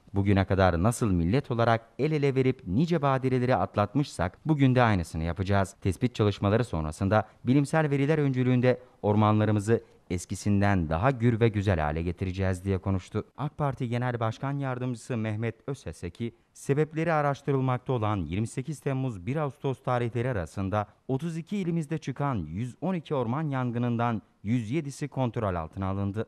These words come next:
Antalya'da, Manavgat ve Gündoğmuş, Muğla'da Marmaris, Köyceğiz ve Milas'ta devam eden beş yangını kontrol altına alma çalışmaları ise devam ediyor. Devletimiz cansiperhane bir şekilde çalışmalarını aralıksız sürdürüyor.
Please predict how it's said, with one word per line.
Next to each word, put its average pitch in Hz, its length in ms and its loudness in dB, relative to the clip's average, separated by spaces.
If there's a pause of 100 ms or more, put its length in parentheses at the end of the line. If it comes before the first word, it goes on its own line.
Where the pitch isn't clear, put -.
(120)
Antalya'da, 87 600 -2
Manavgat 104 600 0
ve 85 60 -2
Gündoğmuş, 87 720 -4
Muğla'da 135 500 0
Marmaris, 104 720 -2
Köyceğiz 120 540 -2
ve 92 100 -4
Milas'ta 117 560 -4
devam 113 320 -4
eden 107 380 -4
beş 135 220 -8
yangını 113 380 -2 (140)
kontrol 156 420 0
altına 147 280 -2
alma 135 200 0
çalışmaları 139 560 -4
ise 135 260 -4
devam 95 360 -4
ediyor. 90 320 -6 (220)
Devletimiz 95 580 -2
cansiperhane 120 720 -2
bir 131 100 -4
şekilde 113 380 -6
çalışmalarını 107 720 -2
aralıksız 107 540 -4
sürdürüyor. 101 680 -4